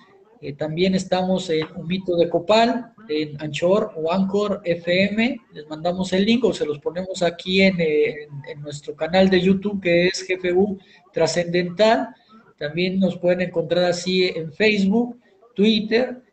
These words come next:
Twitter. Y, pues, vamos a hablar de un tema de los códigos de las asanas. Eh, les damos la bienve-, les damos la bienvenida al código secreto en las asanas. Damos la bienvenida a todo nuestro auditorio internacional y nacional.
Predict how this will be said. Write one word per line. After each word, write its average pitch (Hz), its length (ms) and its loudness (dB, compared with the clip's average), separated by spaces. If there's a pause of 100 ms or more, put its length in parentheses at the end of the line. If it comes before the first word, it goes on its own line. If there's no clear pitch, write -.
(140)
Twitter. 226 580 2 (640)
Y, 233 720 0 (440)
pues, 180 500 0
vamos 220 320 2
a 220 60 6
hablar 202 360 4
de 220 60 0
un 208 160 -4
tema 208 300 -2
de 202 100 0
los 170 220 -4
códigos 190 460 0
de 165 80 2
las 160 160 0
asanas. 185 680 -2 (360)
Eh, 151 320 0
les 151 160 -2
damos 185 240 0
la 170 80 4
bienve-, 160 420 -2
les 156 240 -2
damos 180 320 -2
la 165 140 2
bienvenida 156 520 -2
al 190 100 2
código 170 360 4
secreto 185 720 0
en 156 120 -4
las 143 140 -6
asanas. 180 640 -2 (260)
Damos 165 220 -4
la 175 140 0
bienvenida 156 480 0
a 175 80 -2
todo 180 180 -2
nuestro 170 240 -6
auditorio 147 340 -4
internacional 151 800 -2
y 190 60 4
nacional. 180 600 0